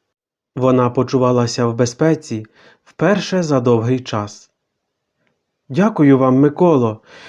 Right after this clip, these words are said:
Я, я не хочу бути тягарем. Тим більше я чужа для вас людина, і ви про мене майже нічого не знаєте",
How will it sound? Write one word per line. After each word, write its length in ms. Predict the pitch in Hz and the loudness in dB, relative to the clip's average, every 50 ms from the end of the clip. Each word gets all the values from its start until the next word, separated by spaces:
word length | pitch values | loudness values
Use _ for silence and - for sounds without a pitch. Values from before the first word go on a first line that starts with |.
| - - _ _ | -20 -20 _ _
Я, 500 | - 143 165 185 196 185 185 180 170 - - | -2 0 2 2 2 2 2 2 0 -2 -4
я 240 | - 175 165 190 208 | -4 0 2 4 4
не 120 | 214 220 | 4 4
хочу 340 | 196 - 240 240 - - 143 | 4 4 2 2 2 2 2
бути 280 | 131 139 135 135 143 131 | 2 2 2 2 2 2
тягарем. 580 | - 156 151 160 175 180 170 143 117 107 107 - _ _ - - - - _ _ | 2 2 2 2 2 2 2 0 -2 -4 -6 -10 _ _ -20 -20 -20 -20 _ _
Тим 180 | - 180 180 175 | 0 2 2 4
більше 500 | 190 202 180 147 - 185 185 180 - - 156 | 2 2 0 0 2 2 2 2 2 2 0
я 180 | 151 175 185 | 2 2 2
чужа 320 | 180 - 196 170 190 208 202 | 2 2 0 2 2 0 2
для 160 | 175 190 190 | 2 2 2
вас 280 | 180 196 185 - - 185 | 2 2 0 0 0 -2
людина, 520 | 196 175 185 233 233 165 123 107 104 - - _ _ _ _ _ - | 0 2 4 4 4 2 2 -2 -4 -8 -12 _ _ _ _ _ 0
і 100 | 143 139 | 2 2
ви 120 | 160 170 | 2 2
про 160 | 170 185 185 | 2 2 2
мене 260 | 190 190 185 185 180 | 4 4 4 4 4
майже 320 | 175 180 180 175 160 185 185 | 4 4 2 2 2 2 2
нічого 400 | 185 190 185 - 190 185 190 196 | 2 2 2 2 2 2 4 4
не 120 | 196 196 | 4 2
знаєте", 640 | 185 180 208 202 185 143 120 113 - - 107 104 110 | 2 2 2 2 2 2 0 0 -2 -6 -10 -10 -12